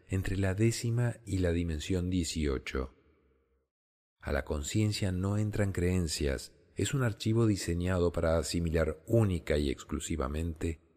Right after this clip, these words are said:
verdades verificadas y experimentadas dentro de la experiencia de la forma.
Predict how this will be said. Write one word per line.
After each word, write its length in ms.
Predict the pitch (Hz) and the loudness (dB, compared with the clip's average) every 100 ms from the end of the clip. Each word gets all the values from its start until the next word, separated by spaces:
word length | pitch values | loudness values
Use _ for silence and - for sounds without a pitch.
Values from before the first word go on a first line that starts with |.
| _ | _
verdades 640 | 92 95 82 82 98 90 87 | 2 4 4 6 6 6 4
verificadas 880 | 87 76 78 - 95 85 78 76 - | 2 0 -2 4 6 6 4 0 -4
y 140 | 117 | 0
experimentadas 1120 | 113 - - 110 107 98 - 104 98 98 95 - - | 0 0 0 2 2 0 2 4 4 2 -2 -10 -2
dentro 600 | 110 101 78 - 80 78 - _ - | 2 2 0 -4 -4 -4 -10 _ 0
de 120 | 107 | 4
la 100 | 104 | 4
experiencia 800 | 98 - 98 87 80 71 - 73 | 2 0 2 4 4 2 0 0
de 100 | 71 | 2
la 100 | 69 | 2
forma. 600 | - 73 62 62 64 | 4 4 4 -2 -6